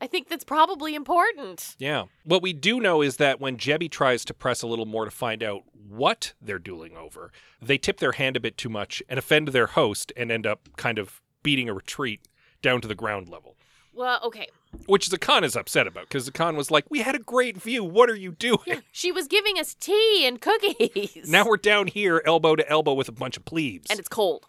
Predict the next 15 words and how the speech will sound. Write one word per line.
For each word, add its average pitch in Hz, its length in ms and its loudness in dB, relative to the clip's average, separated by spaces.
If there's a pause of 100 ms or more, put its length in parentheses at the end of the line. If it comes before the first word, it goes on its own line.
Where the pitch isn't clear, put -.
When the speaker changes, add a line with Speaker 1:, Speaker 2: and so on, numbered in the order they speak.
(140)
Speaker 2:
It 131 100 2
is. 107 160 2
It's 117 180 -8
the 117 140 -14
winter. 110 400 -8 (120)
Speaker 1:
Yeah. 175 140 -4 (220)
It's 247 220 -4
because 269 400 -8
Jebby 262 400 -4
is 233 160 -10
not 196 380 -4
good 180 260 -4
at 156 180 -6
blending 165 440 -6
in. 147 320 -10